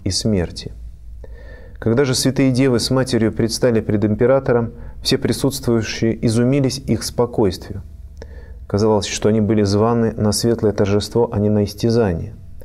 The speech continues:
Призывая по очереди сестёр, Адриан убеждал их принести жертву богине Артемиде. Юные девы, Вере было двенадцать, Надежде десять, а Любови девять лет,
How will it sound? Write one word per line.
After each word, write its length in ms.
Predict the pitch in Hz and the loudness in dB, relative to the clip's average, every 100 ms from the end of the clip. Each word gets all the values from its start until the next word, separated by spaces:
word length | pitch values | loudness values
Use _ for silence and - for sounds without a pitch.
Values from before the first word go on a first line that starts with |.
| - - - - - - | -16 -16 -16 -16 -16 -4
Призывая 360 | 123 120 147 147 | 0 2 2 2
по 120 | 135 | 2
очереди 420 | 139 139 131 120 | 0 0 0 0
сестёр, 600 | 117 127 117 - 151 127 - - - | 2 0 0 2 2 0 -6 -8 -2
Адриан 340 | 101 110 131 | 2 4 4
убеждал 420 | 123 110 104 131 | 4 2 4 4
их 120 | 123 | 2
принести 420 | 131 110 110 - 104 | 2 0 0 0 2
жертву 380 | 107 117 117 | 2 2 2
богине 440 | 104 104 107 110 - | 2 2 2 2 0
Артемиде. 680 | - - - 131 113 80 - - - - - - - - - | -2 -4 0 2 2 0 -4 -10 -16 -18 -18 -18 -18 -20 -6
Юные 340 | 98 120 127 131 | 0 2 4 2
девы, 380 | 120 90 80 80 - - - - - - | 2 2 0 -4 -10 -16 -16 -16 -16 -8
Вере 280 | 98 110 107 | -2 2 4
было 200 | 95 92 | 4 2
двенадцать, 540 | 87 101 120 127 120 104 | 2 2 2 0 -2 0
Надежде 400 | 98 98 90 95 | 2 2 0 0
десять, 440 | 110 113 120 - - - - | 0 0 -4 -10 -16 -18 -4
а 100 | 101 | 0
Любови 340 | 110 113 101 | 2 2 2
девять 420 | 98 120 101 - | 2 2 2 2
лет, 240 | 107 127 | 2 2